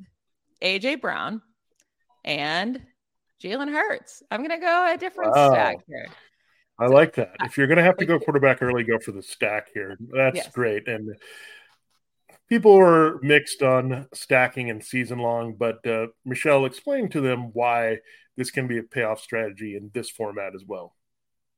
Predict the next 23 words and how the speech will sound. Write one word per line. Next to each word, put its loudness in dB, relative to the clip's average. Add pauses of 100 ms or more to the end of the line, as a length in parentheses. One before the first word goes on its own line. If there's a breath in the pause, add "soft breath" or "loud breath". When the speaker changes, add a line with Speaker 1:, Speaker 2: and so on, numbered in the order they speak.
(460 soft breath)
Speaker 1:
Yeah, -2
I 0
think -8
if -10
you're -6
going -4
here -8
with -8
an -10
early -6
quarterback, -6
you're -4
going -2
for -6
that -2
upside. -2
In -8
any -8
given -8
week, -12 (200)
you're, -6
you're -12
saying, -4